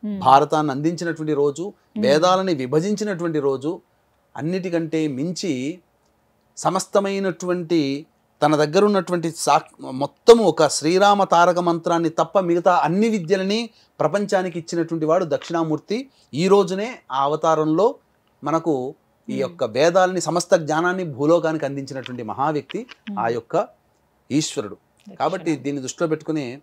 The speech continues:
Speaker 1: Hmm.
Speaker 2: అందరూ కూడా గురు పౌర్ణమి రోజున
Speaker 1: Hmm.
Speaker 2: మీ శక్తికి తగ్గట్టుగా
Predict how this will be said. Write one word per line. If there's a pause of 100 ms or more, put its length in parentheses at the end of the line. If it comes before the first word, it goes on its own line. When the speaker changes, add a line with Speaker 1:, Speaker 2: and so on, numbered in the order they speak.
(140)
Speaker 1:
Hmm.
Speaker 2:
అందరూ
కూడా
గురు
పౌర్ణమి
రోజున (160)
Speaker 1:
Hmm.
Speaker 2:
మీ
శక్తికి
తగ్గట్టుగా